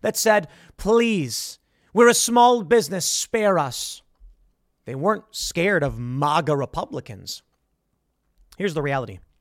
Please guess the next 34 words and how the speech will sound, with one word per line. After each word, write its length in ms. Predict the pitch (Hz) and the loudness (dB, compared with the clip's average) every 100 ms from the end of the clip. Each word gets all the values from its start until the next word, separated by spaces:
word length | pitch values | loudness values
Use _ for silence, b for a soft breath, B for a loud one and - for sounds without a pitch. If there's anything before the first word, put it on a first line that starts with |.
| _ b b b b | _ b b b b
What 140 | 160 | -2
this 140 | 262 - | 0 0
woman 200 | 277 269 | 0 0
is 100 | 196 | 0
saying, 440 | - 196 131 90 - - - | 0 -2 -4 -12 -18 -18 -12
because 260 | 151 165 | -4 -4
she 220 | 143 - 185 | -4 -2 -2
is 100 | 139 | -2
a 80 | |
psychopath, 720 | 127 208 - 123 151 139 - _ _ _ _ - | -2 -4 -4 -8 -12 -16 -20 _ _ _ _ -10
I 80 | 127 | -4
believe 300 | 175 202 135 | 0 0 0
she 160 | 190 | -2
is 160 | 185 - b b | -2 -4 b b
an 140 | - 180 | -10 -2
evil 340 | 226 254 247 | 0 4 4
individual 680 | 208 160 143 123 143 185 _ _ | 2 0 -2 -2 -4 -6 _ _
who 140 | 156 | -4
is 80 | 151 | -2
seeking 240 | 170 160 147 | -2 -6 -6
to 80 | |
subvert 420 | - 131 135 202 156 | -8 -4 -2 -2 -4
this 140 | 143 | -8
country, 400 | 131 127 139 180 _ _ b b b b b b | -10 -12 -14 -16 _ _ b b b b b b
is 200 | - 233 | 0 2
that 240 | 277 285 190 | 4 4 4
while 200 | 254 285 | 2 4
you 200 | 269 285 | 2 4
have 500 | 247 247 247 247 180 | 4 6 6 4 2
a 120 | 214 | 0
growing 760 | 156 139 175 262 285 269 262 226 _ _ _ _ - | 0 2 4 4 2 -2 -6 -8 _ _ _ _ -10
eclectic 760 | - - 262 - 240 233 - _ _ - | -4 0 0 0 -2 -2 -6 _ _ -10
Republican 560 | 160 185 170 165 156 | 0 2 2 -2 -6
Party 400 | 135 135 135 214 | -4 -4 -2 -4